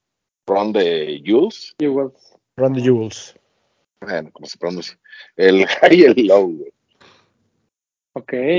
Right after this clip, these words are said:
Speaker 2: high y low.
Speaker 3: Ya tuvimos
Speaker 1: Oye.
Speaker 3: una collab, ¿no?
Speaker 2: ¿De Ron de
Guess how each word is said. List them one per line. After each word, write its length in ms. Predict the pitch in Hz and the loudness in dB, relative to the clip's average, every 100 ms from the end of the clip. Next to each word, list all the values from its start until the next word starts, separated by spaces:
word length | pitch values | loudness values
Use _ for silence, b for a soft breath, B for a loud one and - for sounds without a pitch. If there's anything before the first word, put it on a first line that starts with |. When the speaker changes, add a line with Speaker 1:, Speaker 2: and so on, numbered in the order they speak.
| 175 _ _ _ _ | -4 _ _ _ _
Speaker 2:
high 160 | 135 131 | -12 -12
y 40 | 123 | -12
low. 240 | 120 120 _ _ _ _ 190 | -16 -18 _ _ _ _ 4
Speaker 3:
Ya 140 | 214 | 6
tuvimos 420 | 226 226 214 196 | 8 6 6 4
Speaker 1:
Oye. 100 | - | 4
Speaker 3:
una 480 | 196 190 151 135 127 - | 4 2 2 2 -2 -2
collab, 300 | 131 160 160 | 4 4 2
¿no? 200 | 214 415 _ - - _ _ _ _ _ _ _ _ _ _ _ - | -6 -12 _ 0 0 _ _ _ _ _ _ _ _ _ _ _ -6
Speaker 2:
¿De 140 | 139 | -2
Ron 200 | 135 | -2
de 80 | 147 | -2